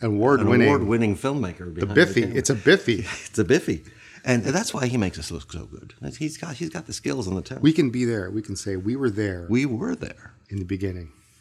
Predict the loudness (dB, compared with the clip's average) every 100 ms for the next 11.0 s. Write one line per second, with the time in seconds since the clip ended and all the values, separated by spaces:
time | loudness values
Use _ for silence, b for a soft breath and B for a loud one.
0 | b b b b b _ -4 -4 -2 -4
1 | -6 -6 -6 -4 -6 -6 -2 -2 -2 -2
2 | 0 2 2 2 2 2 0 2 2 2
3 | 0 -4 -4 -6 -6 -2 0 0 -2 -2
4 | -6 -12 -12 -10 -8 -6 -6 -6 -14 -12
5 | -6 -4 -2 -4 -4 -8 -8 -10 -8 -6
6 | -4 -6 -8 -14 -14 _ B B B 6
7 | 6 6 0 0 0 0 0 0 -2 -4
8 | -6 -6 -6 -8 _ -2 2 2 2 2
9 | 0 -4 2 6 6 6 6 8 6 4
10 | 4 2 -2 -6 -8 -10 -6 -6 -6 -8